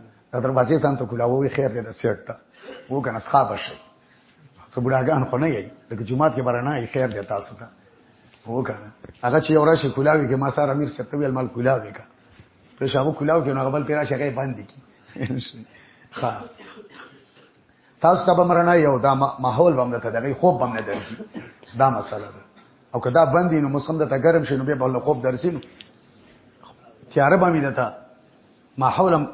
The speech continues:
ښه نه وي بیا، ښه؟ ماحول د خوب شي بیا. نو دا سیډونو ته دروازې کولاوي چې لږ نور هم در باندې لګي.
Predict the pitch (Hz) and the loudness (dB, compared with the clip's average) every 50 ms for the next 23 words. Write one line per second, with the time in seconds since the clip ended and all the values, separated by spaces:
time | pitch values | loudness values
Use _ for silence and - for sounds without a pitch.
0 | - - - 143 143 143 139 131 113 113 110 113 - 151 156 185 - - - - | -10 -6 -4 -2 0 0 0 -2 -2 -4 -6 0 2 2 2 2 0 -4 -12 -20
1 | - - _ _ _ _ _ _ - 127 127 120 180 175 147 127 127 110 135 180 | -20 -20 _ _ _ _ _ _ 0 0 4 4 4 4 4 2 0 2 2 2
2 | 143 - - - 120 107 107 95 - - - - - - - - - - - - | 2 2 -2 -6 -8 -8 -8 -10 -12 -14 -20 -20 -20 -20 -20 -20 -20 -20 -20 -20
3 | _ _ _ 123 120 120 139 127 - 151 143 151 175 170 151 147 135 135 139 139 | _ _ _ -4 0 0 0 2 2 2 4 4 4 4 4 2 0 0 0 0
4 | 139 139 151 180 196 202 - - _ _ _ - 131 135 143 170 180 - 156 139 | 0 2 2 0 0 -2 -6 -12 _ _ _ -2 2 4 4 4 4 2 0 0
5 | 123 127 127 135 143 165 160 147 131 131 123 123 120 117 117 123 117 113 113 110 | 0 -2 -2 0 2 2 2 2 2 -2 -4 -4 -4 -4 -4 -4 -6 -6 -8 -8
6 | 95 - | -10 -14